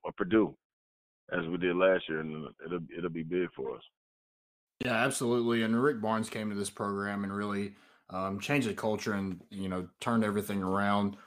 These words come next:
Speaker 2: What, what are some things that you've seen that he had to implement in this program to get it to where it is today?
Speaker 1: Um, I believe the discipline is for one, and, um,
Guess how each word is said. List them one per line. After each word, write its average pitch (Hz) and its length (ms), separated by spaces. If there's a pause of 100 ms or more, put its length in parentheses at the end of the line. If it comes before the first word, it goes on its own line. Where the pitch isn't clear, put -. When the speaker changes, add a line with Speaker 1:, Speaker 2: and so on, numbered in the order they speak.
(240)
Speaker 2:
What, 165 280
what 175 120
are 180 60
some 143 220
things 113 380
that 107 180
you've 104 220
seen 104 300
that 104 120
he 113 140
had 107 120
to 101 100
implement 101 600
in 101 160
this 95 140
program 98 600
to 98 120
get 98 140
it 95 120
to 95 80
where 92 160
it 90 80
is 87 160
today? 82 400 (920)
Speaker 1:
Um, 107 260
I 120 40
believe 120 400 (440)
the 104 80
discipline 107 640 (500)
is 98 160 (100)
for 92 100
one, 98 300
and, 90 120
um, 87 760